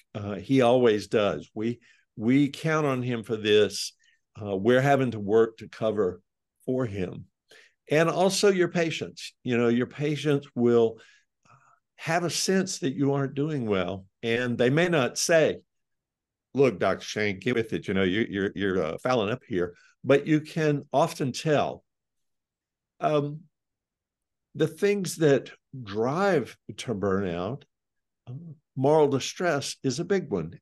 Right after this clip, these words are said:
And this is, uh, something that we try to address in the book.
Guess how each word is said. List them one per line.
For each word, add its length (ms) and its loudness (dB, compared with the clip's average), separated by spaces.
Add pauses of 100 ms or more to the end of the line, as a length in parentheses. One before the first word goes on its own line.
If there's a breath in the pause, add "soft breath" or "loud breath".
And 200 -2
this 220 0
is, 360 -6
uh, 300 -16
something 420 -4
that 160 -6
we 120 -4
try 320 -4
to 220 -8
address 440 -4
in 80 -14
the 80 -10
book. 340 -2